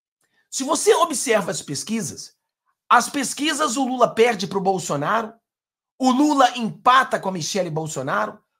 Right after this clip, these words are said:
o Lula tá tecnicamente empatado com, por exemplo, o Tarcísio, né? Os três grandes nomes ali que estão na frente do Lula. Bolsonaro, Michelle Bolsonaro e Tarcísio.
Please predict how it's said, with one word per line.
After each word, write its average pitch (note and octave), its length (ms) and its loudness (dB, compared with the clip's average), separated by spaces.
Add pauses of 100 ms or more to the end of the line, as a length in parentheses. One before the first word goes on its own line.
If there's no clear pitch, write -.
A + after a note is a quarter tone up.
(160)
o B3+ 100 -2
Lula E4+ 320 4
tá C4+ 140 0
tecnicamente B3 720 -4
empatado G#3+ 760 0
com, F3+ 160 -10
por F#3 140 -2
exemplo, E3 240 -4
o D#3 40 -12
Tarcísio, - 680 -8
né? C#3 240 -12 (520)
Os - 240 -10
três A#3 300 -2
grandes F#3 480 -2
nomes F3 600 -2
ali D#3 420 -2 (260)
que E3+ 100 -10
estão F#3 300 -4
na F3 140 4
frente F3 440 -6
do E3 100 -4
Lula. C3+ 260 -4
Bolsonaro, G3 680 2
Michelle F#3 300 -6
Bolsonaro F#3 520 -6
e D3+ 40 -14
Tarcísio. - 580 -8